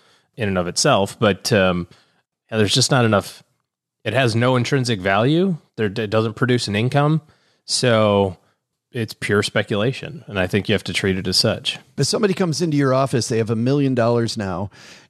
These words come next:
Speaker 2: in, uh, cryptos.
Speaker 1: I don't think those people really exist.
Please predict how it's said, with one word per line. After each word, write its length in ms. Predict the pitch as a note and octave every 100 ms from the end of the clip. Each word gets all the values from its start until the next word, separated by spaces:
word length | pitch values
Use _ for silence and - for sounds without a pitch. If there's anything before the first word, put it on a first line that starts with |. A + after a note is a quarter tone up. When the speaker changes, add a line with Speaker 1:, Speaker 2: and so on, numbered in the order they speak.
| -
Speaker 2:
in, 360 | B2+ A#2+ A2+ G#2+
uh, 400 | G#2 F#2+ F#2 F2+
cryptos. 840 | - C#3 - A2+ D#2+ E2+ D#3+ - - _
Speaker 1:
I 40 | A2
don't 100 | G#2+
think 140 | G2+
those 180 | G2 E2+
people 340 | - F2+ F2+ E2+
really 260 | E2+ E2
exist. 580 | D#2 F2 D#2+ D2+ -